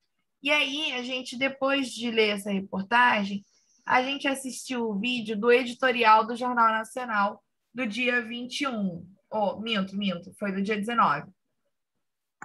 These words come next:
é, em que o Jornal Nacional falou sobre, né, essa, a, o Brasil ter atingido essa marca de quinhentos mil mortes,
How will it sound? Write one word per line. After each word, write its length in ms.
é, 460
em 140
que 160
o 80
Jornal 340
Nacional 680
falou 500
sobre, 680
né, 400
essa, 760
a, 480
o 240
Brasil 420
ter 140
atingido 520
essa 240
marca 460
de 180
quinhentos 360
mil 140
mortes, 560